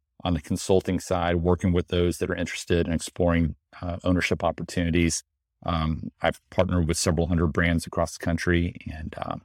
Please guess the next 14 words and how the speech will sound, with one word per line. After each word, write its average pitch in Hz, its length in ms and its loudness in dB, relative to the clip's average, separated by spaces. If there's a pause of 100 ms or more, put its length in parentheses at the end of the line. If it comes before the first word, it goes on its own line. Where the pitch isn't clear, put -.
you 85 160 -2
know, - 200 -8
love 87 520 4
exposing 90 640 2
and 87 140 2
educating, 85 680 2 (440)
uh, 82 100 0
my 82 160 4
clients, 80 640 0
uh, 78 240 -8 (220)
on 82 160 0
what's 80 180 -4
out - 160 -6
there. - 220 -10